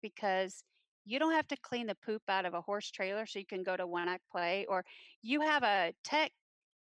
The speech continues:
teacher who will build your set. You don't have to sew, you know, you can rent a backdrop or you can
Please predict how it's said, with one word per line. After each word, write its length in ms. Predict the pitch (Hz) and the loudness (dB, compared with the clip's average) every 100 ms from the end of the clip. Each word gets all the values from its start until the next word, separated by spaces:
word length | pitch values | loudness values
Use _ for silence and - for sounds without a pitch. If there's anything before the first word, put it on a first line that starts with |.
| - | -8
teacher 300 | 226 - 208 | -6 -4 -4
who 160 | 262 | -2
will 120 | 233 180 | 0 2
build 320 | 233 233 - | 2 0 -2
your 100 | 180 | -8
set. 320 | - - - | -6 -8 -8
You 180 | 226 247 | -6 -2
don't 160 | 294 277 | 0 0
have 180 | 254 - | -2 -2
to 200 | 208 175 - _ _ _ _ _ _ _ _ _ _ - | -2 -2 -6 _ _ _ _ _ _ _ _ _ _ -14
sew, 560 | - - - 196 202 - | -10 -6 0 2 0 -2
you 100 | 240 | -2
know, 100 | 196 | -2
you 200 | 202 285 | -2 -2
can 200 | 247 185 | -2 -2
rent 260 | 214 220 | -2 -2
a 40 | 202 | -2
backdrop 420 | 180 175 190 185 | -2 -2 0 -2
or 200 | 185 175 - - - - | 0 -2 -4 -12 -20 -12
you 180 | 208 208 | -8 -6
can 400 | - 190 170 | 0 0 0